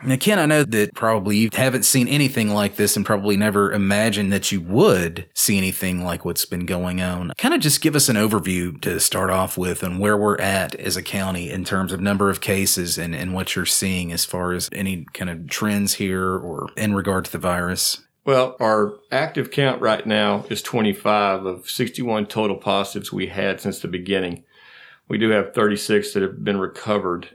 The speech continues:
Speaker 2: and zero deaths at this time for our county residents. The one thing that's kinda really important to note, though, is we've pretty much tripled our numbers and close to quadrupled our numbers in about four weeks. That's a pretty staggering number.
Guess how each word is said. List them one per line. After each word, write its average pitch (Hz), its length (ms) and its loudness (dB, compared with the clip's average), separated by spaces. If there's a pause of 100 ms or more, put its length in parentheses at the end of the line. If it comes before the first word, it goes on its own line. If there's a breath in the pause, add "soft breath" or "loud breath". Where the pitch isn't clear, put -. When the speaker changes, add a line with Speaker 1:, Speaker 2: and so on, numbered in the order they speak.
Speaker 2:
and 98 160 -2
zero 98 340 0
deaths 90 380 -2
at 87 80 -8
this - 180 -6
time 90 260 -4
for 95 140 -4
our 85 80 -2
county 90 260 -6
residents. 85 580 -4 (100)
The 110 80 -6
one 120 240 2
thing 113 220 0
that's 101 260 -2
kinda 107 220 0
really 104 200 4
important 104 380 0
to 95 40 -2
note, 104 340 2
though, 95 360 -2 (180)
is 98 280 -4
we've 107 320 -4
pretty 123 180 -2
much 117 560 -2
tripled 131 400 0
our 101 120 4
numbers 98 420 0
and 95 100 0
close 123 280 0
to 117 40 -6
quadrupled 117 540 0
our 92 100 2
numbers 87 340 -4
in 101 60 0
about 92 300 -4
four 95 220 0
weeks. 87 280 -4
That's 95 200 -2
a - 40 -4
pretty 95 280 -2
staggering 90 580 -2
number. 80 400 -6